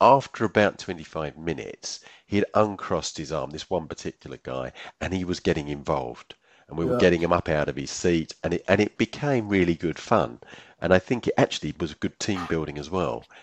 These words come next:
Speaker 1: And we got some good results out of it. So
Speaker 2: I, I, uh, again, I'm thinking of a story. A few weeks ago, I'm, uh, with a, with a scale up, and they are in the I O T space.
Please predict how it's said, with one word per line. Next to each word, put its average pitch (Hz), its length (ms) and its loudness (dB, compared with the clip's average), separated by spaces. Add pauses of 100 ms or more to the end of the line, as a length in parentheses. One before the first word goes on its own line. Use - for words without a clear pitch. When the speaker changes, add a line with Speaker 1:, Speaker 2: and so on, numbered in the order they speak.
(140)
Speaker 1:
And 90 120 -8
we 90 60 4
got - 180 0
some 98 160 -6
good - 240 -2
results 110 400 0
out 60 120 -2
of 62 100 -6
it. - 200 -6
So 104 320 6 (120)
Speaker 2:
I, 98 200 2 (460)
I, 104 260 8
uh, 101 280 8 (300)
again, 120 500 10
I'm 113 180 10
thinking 127 320 12
of 107 120 10
a 104 60 8
story. 131 340 6
A 127 40 4
few 131 200 6
weeks 123 320 6
ago, 120 320 6
I'm, 98 300 6
uh, 98 180 6
with 98 220 6
a, 92 100 10
with 95 200 8
a 98 40 8
scale 117 340 10
up, 147 300 6
and 98 320 10
they 92 140 12
are 104 240 10
in 101 140 8
the 98 220 6
I 98 200 10
O 95 100 10
T 110 300 2
space. - 580 -6